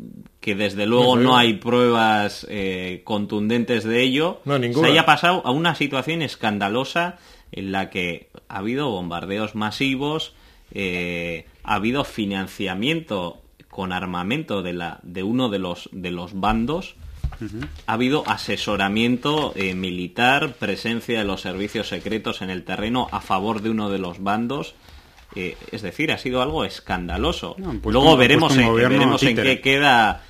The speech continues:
Speaker 1: el, el asesinato de, de Gaddafi, porque supuestamente,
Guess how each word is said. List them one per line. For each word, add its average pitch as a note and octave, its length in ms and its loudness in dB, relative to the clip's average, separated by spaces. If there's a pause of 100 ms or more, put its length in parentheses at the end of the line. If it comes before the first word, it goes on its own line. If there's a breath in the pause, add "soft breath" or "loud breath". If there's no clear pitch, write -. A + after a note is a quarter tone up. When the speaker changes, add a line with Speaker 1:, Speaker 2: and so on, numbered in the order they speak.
(140 loud breath)
Speaker 1:
el, G2 340 -2
el G2 180 -2
asesinato G2 840 -2
de, E2+ 560 -4 (320 soft breath)
de F2 300 -8
Gaddafi, F#2+ 480 0
porque F2+ 600 -6
supuestamente, A2 1000 -4